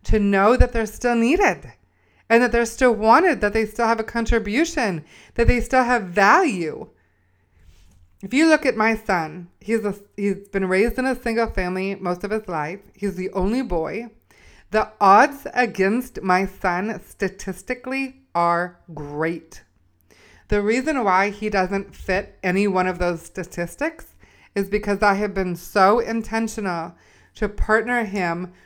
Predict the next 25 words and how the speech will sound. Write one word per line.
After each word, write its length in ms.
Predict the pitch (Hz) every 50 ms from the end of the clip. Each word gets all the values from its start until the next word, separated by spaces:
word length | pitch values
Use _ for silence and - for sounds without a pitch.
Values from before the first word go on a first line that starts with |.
| _ _ _
with 460 | 185 190 196 202 196 180 - - 196
the, 400 | 165 196 190 185 175 170 175 - - _ -
um, 280 | 185 175 170 170 180 -
older 280 | 196 190 190 196 202 190
men 160 | 190 185 180
of 100 | 180 175
our 140 | 170 165 160
church. 500 | - - 185 185 - - - - - _ _ _ _ _ _ _ _ _ _ _ _ _ _ _ _ - -
It 120 | 233 233
was 160 | 226 226 226
never 260 | - 214 208 202 220 247
a 80 | 247
matter 280 | 226 202 196 185 190 190
of 100 | 180 185
just 180 | 196 180 -
walking 320 | 190 196 185 180 - 196 190
up 160 | 165 170 -
to 80 | - 190
them 220 | 175 185 175 175
and 220 | 175 - 175 180 175
saying, 380 | 175 - 170 165 160 156 165
"Will 80 | - 196
you 120 | 185 190
mentor 240 | 185 180 175 175 180
my 180 | 170 170 160